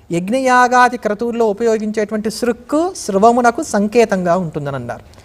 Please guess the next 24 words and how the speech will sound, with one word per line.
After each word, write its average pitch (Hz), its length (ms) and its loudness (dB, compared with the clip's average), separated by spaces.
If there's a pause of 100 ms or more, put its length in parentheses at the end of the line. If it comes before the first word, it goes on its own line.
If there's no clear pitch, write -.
(340)
అమ్మవారికి 247 540 4
ఉండేటువంటి 226 560 0
రెండు 196 340 -2
చెవులు 247 360 -2
పైకి 233 340 2
ఎలా 214 220 4
ఉంటాయి? 233 280 -2 (100)
చక్కగా 214 260 0
పైకి 208 580 -4
నెక్కబొడుచుకొని 233 680 -2
నిలబడినట్టుగా 208 580 0
ఉంటాయి. 147 340 -10 (440)
ఆ 180 160 4
రెండు 214 260 -2
చెవులు 277 300 -2
కూడా 233 460 2 (280)
పురోడాస, 240 640 2 (140)
చమస 233 600 -4
అనేటువంటి 208 920 -2 (220)
యజ్ఞ 160 300 0
పాత్రలు 175 760 2
అని 180 120 -4
చెప్పారు. 131 340 -8 (800)
ఇంకా 165 440 0